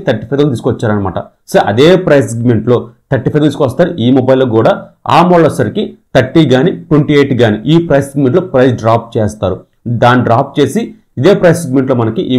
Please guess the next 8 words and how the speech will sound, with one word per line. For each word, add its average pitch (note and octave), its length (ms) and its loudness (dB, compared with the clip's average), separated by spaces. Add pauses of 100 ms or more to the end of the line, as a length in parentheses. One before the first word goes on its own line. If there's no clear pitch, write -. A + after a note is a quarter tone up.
మొబైల్ C3+ 280 0
లాంచ్ G#2+ 260 -4
చేస్తారనమాట. G2 580 -6 (340)
So F#3 80 -2 (180)
ఆ D#3+ 40 4 (100)
ప్రైస్ E3 260 0
సెగ్మెంట్‌లో C#3 420 2 (160)
ఈ - 20 2